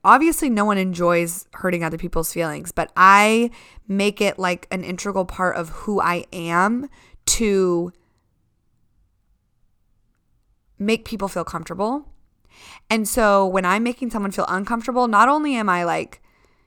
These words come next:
you know, not doing what I want, I'm going, like, in the complete opposite direction. I'm going, like, way the other way on the scale. And so that's, that's a big fear of mine. And the way that I handle it is I'm just really honest. I,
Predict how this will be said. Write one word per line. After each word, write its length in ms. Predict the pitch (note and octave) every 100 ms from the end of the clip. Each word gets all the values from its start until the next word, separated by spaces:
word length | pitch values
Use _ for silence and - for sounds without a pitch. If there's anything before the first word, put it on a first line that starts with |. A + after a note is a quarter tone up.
| _
you 140 | F#3+
know, 220 | F3+ D#3+ F3
not 260 | F3+ F#3+
doing 180 | G#3+ G3+
what 120 | F#3
I 80 | F3
want, 360 | D#3+ F3 A3+ A#3
I'm 140 | G3+
going, 260 | F#3 G3 G3+
like, 180 | F#3+ F#3
in 60 |
the 60 | F#3
complete 320 | F3 F#3 G3 -
opposite 380 | D#3+ E3 D#3
direction. 560 | - C3 - - F#2 - - -
I'm 120 | F#3
going, 180 | F#3 F3+
like, 140 | F3
way 280 | F#3 F#3 F#3
the 100 | F3+
other 160 | E3+
way 240 | D#3+ D3 D3
on 180 | E3 E3
the 60 |
scale. 420 | D#3+ D#3 - D3 -
And 160 | F#3 F3
so 240 | F3 D#3+
that's, 400 | - F3 - - - -
that's 220 | - A#3 B3+
a 20 |
big 180 | B3+ -
fear 160 | G#3
of 100 | G3
mine. 240 | F3+ D3+ D#3
And 300 | F#3 F#3 F#3 - - -
the 80 | -
way 160 | A#3 C4+
that 100 | D#4
I 80 | D#4+
handle 380 | A#3+ C4 D4
it 220 | D#4 E4 -
is 220 | A#3+ G#3+
I'm 260 | G3+ A#3 B3
just 280 | C4+ C4+ A#3+
really 240 | B3+ C4
honest. 520 | F#3+ A#3+ G3 E3+ - -
I, 520 | F#3+ A3 B3+ C#4+ D4